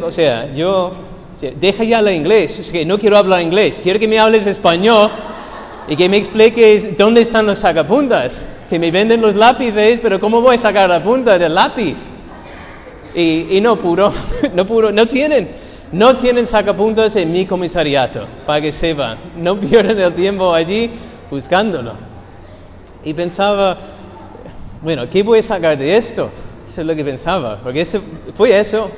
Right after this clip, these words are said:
Y ya abandoné mi, mi empresa de buscar cositas. Y ya hicimos una pequeña compra de unos alimentos y nos fuimos. Por cierto, acerté casi perfecto. Me quedaban seis centavos en la tarjeta de mi comisariato.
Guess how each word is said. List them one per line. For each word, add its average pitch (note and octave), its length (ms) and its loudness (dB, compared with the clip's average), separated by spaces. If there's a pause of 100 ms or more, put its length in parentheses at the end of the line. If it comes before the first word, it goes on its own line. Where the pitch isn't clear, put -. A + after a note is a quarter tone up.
(500)
Y C3+ 100 -8
ya E3 160 2
abandoné F3+ 540 0
mi, D3 460 -4
mi C#3+ 100 -4
empresa D#3+ 400 -2
de D3 120 -2
buscar C3+ 360 -6
cositas. F3 720 -6 (100)
Y C3 140 -8
ya C3+ 540 -8
hicimos D3 320 -6
una D3+ 100 -6
pequeña D3 320 -4
compra D#3 300 -4
de D3+ 100 -2
unos D3+ 180 -6
alimentos F#3 560 -4
y C3+ 60 -6
nos B2 140 -8
fuimos. E3 500 -10 (1120)
Por C3 100 -10
cierto, D#3+ 440 -6 (1120)
acerté D3 480 -6
casi E3+ 300 -8
perfecto. B2+ 500 -10
Me A2+ 120 -12
quedaban C#3+ 420 -6
seis - 500 -10
centavos D3 720 -8
en C3+ 100 -12
la A2+ 120 -8
tarjeta C3 460 -10
de A#2+ 140 -8
mi A#2 140 -12
comisariato. A2+ 800 -14